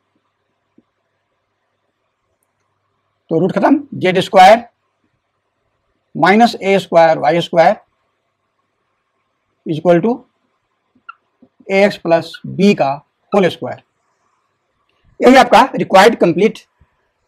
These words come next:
इंटीग्रल है, लिख दीजिए, which is the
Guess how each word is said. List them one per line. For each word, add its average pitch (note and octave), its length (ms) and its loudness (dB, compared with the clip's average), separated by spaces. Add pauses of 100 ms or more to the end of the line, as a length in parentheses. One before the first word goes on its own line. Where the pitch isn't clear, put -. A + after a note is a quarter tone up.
इंटीग्रल E3+ 400 -2
है, A#2 160 -10 (2000)
लिख F3+ 120 -6
दीजिए, G#3 280 0
which F#3+ 280 -2
is G3+ 220 2 (1600)
the F3 200 4